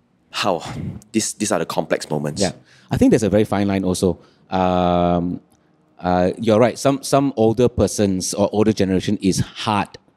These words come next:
Speaker 2: to
Speaker 1: Yeah.
Speaker 2: respect or hard to connect with or hard to
Speaker 1: Mm-hmm.
Speaker 2: even just, uh, you know, honor.
Speaker 1: Yes.
Speaker 2: Um, but I think we need to learn how to draw a fine line between,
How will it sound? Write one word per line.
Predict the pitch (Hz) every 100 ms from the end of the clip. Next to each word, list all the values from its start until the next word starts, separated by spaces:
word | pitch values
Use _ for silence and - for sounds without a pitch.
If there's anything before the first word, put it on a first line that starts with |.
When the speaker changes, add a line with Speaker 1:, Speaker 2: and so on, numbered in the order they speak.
| _
Speaker 2:
to | 107
Speaker 1:
Yeah. | 92
Speaker 2:
respect | - - 104 104 - - - -
or | 101 95
hard | 85 120 110 - -
to | 101 92 90 90
connect | 110 98 90
with | 95 98 92
or | 107
hard | 113 110
to | 113
Speaker 1:
Mm-hmm. | 107 98
Speaker 2:
even | 107 107
just, | 101 92 - 98
uh, | 90 87 87 - - - - _ _
you | -
know, | 95
honor. | 92 98 101 73 - _ _
Speaker 1:
Yes. | 85 87 80 -
Speaker 2:
Um, | - 95 92 95 95 _ - _
but | 120
I |
think | 208 240 -
we | 117
need | 135 226
to | - 101
learn | 98 107 123 127
how | 120
to | 92
draw | 101 104
a | 87
fine | - 101
line | 101 95
between, | 87 - 101 98 98 98 95